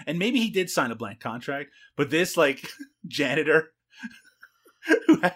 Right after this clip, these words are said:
who could testify in court, I mean, it just seems ridiculous. And the reality of the situation is something that we've heard about many times before, but is not discussed in, uh, in any detail in either of these biographies. So just moving on,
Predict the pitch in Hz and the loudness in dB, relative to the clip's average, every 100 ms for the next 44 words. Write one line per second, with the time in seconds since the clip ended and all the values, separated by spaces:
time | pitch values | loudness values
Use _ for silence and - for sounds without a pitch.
0 | - - - 294 - - - 160 - 170 | -4 -4 0 2 2 0 0 0 0 0
1 | 156 156 165 139 139 - 147 156 156 _ | 2 2 2 0 -6 -2 2 2 0 _
2 | - _ - 170 170 170 208 202 - 147 | -20 _ -4 -2 0 -2 -2 -4 -6 -8
3 | 143 151 120 147 117 175 220 151 98 85 | -10 -12 -8 -6 -6 -8 -6 -8 -8 -10
4 | - - _ _ - 165 165 156 _ _ | -18 -20 _ _ -10 -6 -6 -10 _ _
5 | _ _ _ _ 131 151 139 127 143 135 | _ _ _ _ -2 2 4 2 0 -2
6 | 156 165 208 214 190 170 170 - 123 117 | 0 2 2 0 -4 -6 -8 -4 -4 -4
7 | 120 120 151 139 123 139 160 160 139 120 | -6 -6 -4 -4 -4 -2 -2 0 -2 -4
8 | 120 127 123 117 110 - 107 85 - 143 | -6 -10 -10 -12 -12 -12 -10 -10 -8 -8
9 | 120 131 147 117 - - 95 92 - _ | -6 -6 -6 -8 -10 -8 -8 -10 -20 _
10 | _ _ - 131 123 113 104 98 - 127 | _ _ -10 -8 -6 -6 -6 -8 -8 -8
11 | 127 107 117 120 123 98 92 104 120 113 | -8 -8 -10 -8 -8 -8 -10 -8 -6 -6
12 | 92 95 82 87 85 87 92 - 73 71 | -8 -14 -14 -14 -12 -14 -16 -20 -20 -20
13 | _ _ _ - 156 240 262 254 208 160 | _ _ _ -4 2 2 4 2 2 2